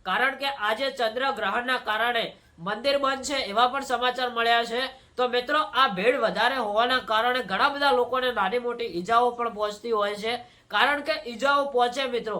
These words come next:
ઘણી બધી પબ્લિક હોય છે, પોલીસ સ્ટાફ પણ એમને ફૂલ સેફટી આપે છે, ઘણી બધી સેવાઓ કરતા હોય છે, પણ મિત્રો આટલી બધી ભીડના હોવાના કારણે નાના મોટી ઈજાઓ તો થવાની જ, કારણ કે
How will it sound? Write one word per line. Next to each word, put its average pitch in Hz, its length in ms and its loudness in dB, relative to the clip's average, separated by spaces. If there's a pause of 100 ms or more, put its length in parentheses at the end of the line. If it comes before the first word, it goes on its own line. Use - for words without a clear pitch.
ઘણી 262 260 -4
બધી 294 280 -4
પબ્લિક 262 320 -6
હોય 240 220 0
છે, 254 160 -2 (380)
પોલીસ 277 360 0
સ્ટાફ 247 300 2
પણ 262 200 -2
એમને 254 280 -4
ફૂલ 240 180 -2
સેફટી 220 440 -4
આપે 233 220 0
છે, 254 140 -4
ઘણી 214 280 -4
બધી 277 280 -8
સેવાઓ 247 440 4
કરતા 233 320 4
હોય 220 240 2
છે, 240 100 -2 (340)
પણ 277 240 -2
મિત્રો 294 240 0 (200)
આટલી 262 320 -2
બધી 254 260 -6
ભીડના 202 400 0
હોવાના 226 420 -2
કારણે 226 340 2 (320)
નાના 233 280 2
મોટી 277 320 -2
ઈજાઓ 254 360 0
તો 269 140 -4
થવાની 262 540 0
જ, - 140 -18
કારણ 240 280 0
કે 254 100 -6